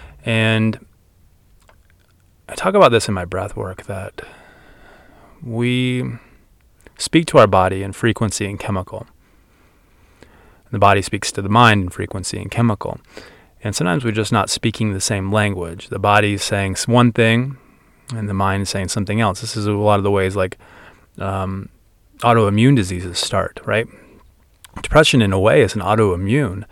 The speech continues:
It is us fighting against ourself. You know, just like rheumatoid arthritis or Raynaud's, it's,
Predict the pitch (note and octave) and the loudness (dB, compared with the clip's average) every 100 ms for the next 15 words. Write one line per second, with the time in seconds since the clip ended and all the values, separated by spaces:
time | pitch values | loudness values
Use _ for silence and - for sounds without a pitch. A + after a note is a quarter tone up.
0 | - - - A#2 A#2 A2 G2+ A#2 A2+ - | -20 -20 -6 0 2 2 2 0 0 0
1 | - A2 A2+ G#2+ G#2 G#2 G#2 G2+ - - | 2 2 4 -2 -2 -4 -4 -4 -2 2
2 | C3+ - - - - - - - - G2 | 2 0 -6 -20 -20 -20 -20 -20 -10 -6
3 | G2 A#2+ - A2+ A2+ A#2+ A#2+ A2+ G2+ F#2 | -4 -2 2 2 4 4 4 4 2 2
4 | F#2+ A2 A2+ A2 G#2 - F#2+ F#2+ A2+ A#2 | 4 6 8 6 2 -2 -4 0 2 4
5 | G#2 G#2 - - - - _ _ _ _ | 2 0 -8 -18 -20 -20 _ _ _ _
6 | _ _ _ _ _ _ _ - B2+ - | _ _ _ _ _ _ _ -12 -8 -8